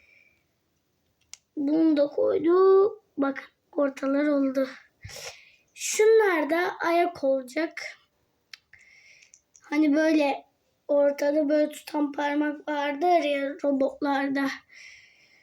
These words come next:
İşte bakın onu böyle ortaya koy, ortada olsun diyorsanız yanlış arkadaşlar. Açıldığında yan tarafta oluyor.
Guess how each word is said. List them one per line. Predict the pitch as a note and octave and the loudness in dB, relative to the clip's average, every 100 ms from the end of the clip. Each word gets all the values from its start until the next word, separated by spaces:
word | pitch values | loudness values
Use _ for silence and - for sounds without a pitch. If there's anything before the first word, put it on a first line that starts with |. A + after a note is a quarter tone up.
| _ _ _ _ _ _ - | _ _ _ _ _ _ -4
İşte | D4 D4+ D4 - | 0 0 -2 -2
bakın | A4+ B4 A4+ E4 | 2 4 2 0
onu | C#4 D#4+ F#4+ G#4+ | 0 2 4 4
böyle | G#4+ A4 G4 | 6 4 4
ortaya | - A4 C5 - A4+ - | 4 4 4 2 2 2
koy, | F4+ F4 F4+ - | 2 4 2 0
ortada | F4+ F4+ C#4 F4+ F#4 | 2 2 2 2 4
olsun | G4 F4 F4 E4 | 6 4 4 4
diyorsanız | E4+ G4 F4 E4 C#4+ D#4+ D#4+ D4 | 6 4 4 2 2 4 4 2
yanlış | D4 D#4 E4+ D#4+ E4 | 2 4 4 2 -2
arkadaşlar. | C#4 C4+ C#4+ C#4+ C#4+ - E4+ E4 | -4 -4 -4 -2 -2 -4 -4 -2
Açıldığında | - C#4+ C#4 D#4+ D4+ D#4 D#4 D#4+ D#4+ D#4 F#4+ | -2 -4 -2 0 0 2 2 4 2 2 2
yan | F4+ D#4 D#4+ D#4 | 4 2 0 -2
tarafta | D4+ C#4+ C#4 - - D4 | -4 -6 -6 -12 -8 -6
oluyor. | C4+ B3+ | -6 -8